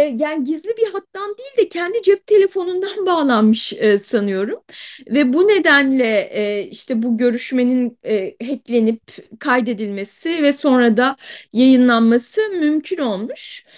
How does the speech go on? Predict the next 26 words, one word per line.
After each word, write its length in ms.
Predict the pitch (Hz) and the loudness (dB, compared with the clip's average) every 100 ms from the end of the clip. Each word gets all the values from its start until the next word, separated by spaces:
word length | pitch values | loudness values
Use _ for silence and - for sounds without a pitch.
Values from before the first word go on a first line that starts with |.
| _ _ | _ _
E, 300 | - 254 254 | -4 -2 -2
ama 280 | 277 311 285 | -4 -6 -6
dediğim 400 | 311 330 339 247 | -8 -10 -8 -6
gibi 260 | 233 294 453 480 | -6 -4 -4 -2
Almanya 540 | 247 277 320 311 285 | -2 -2 -2 0 0
açısından, 680 | 247 - 233 - 240 277 403 453 - | 0 -2 -10 -4 -2 0 -2 -6 -6
e, 220 | 240 240 | -2 -2
ciddi 400 | 262 233 294 233 | -2 -4 -4 -2
bir 380 | 349 415 - 233 | -4 -6 -10 -10
şey, 420 | - 302 247 - - | -6 -4 -4 -8 -6
e, 200 | 208 202 | -4 -2
zedelenme 960 | 214 240 277 262 262 277 294 277 233 - | 0 0 0 -2 -4 -6 -6 -8 -10 -16
anlamına 520 | - 208 208 202 190 | -10 -6 -4 -4 -4
geliyor. 600 | 180 180 190 180 254 571 - - - - - | -4 0 0 2 -2 -4 -14 -20 -20 -20 -2
E, 360 | 233 247 247 226 - _ | 4 6 6 4 -2 _
Belçika'dan 1000 | 208 247 285 - - 370 254 294 311 262 | -6 -4 -4 -6 -10 -8 -6 -6 -4 -4
La 60 | 254 | -2
Libre 640 | 262 269 269 254 285 214 | -2 -2 -4 -4 -4 -2
Belçik 800 | 208 254 285 - 302 - - - | -4 -6 -8 -8 -10 -10 -6 -2
şöyle 340 | 240 320 320 269 | 0 2 4 4
açıklıyor. 680 | 233 - - 196 226 - - - - - _ | 2 -2 -4 0 0 -2 -10 -20 -20 -20 _
E, 280 | - 240 240 | 4 6 6
savunmaya 800 | 233 - 285 247 285 302 359 392 | 0 -4 -2 0 -2 -4 -4 -8
ilişkin 640 | - 262 302 - 339 349 | -6 -6 -6 -10 -14 -10
sırlar 640 | 427 - - 311 277 285 339 | -12 -12 -6 -2 -2 -2 -4
sızdırılarak 1300 | - - 269 240 226 277 294 349 359 277 - - | -8 -10 -6 -2 -2 -2 -2 0 -2 -4 -12 -20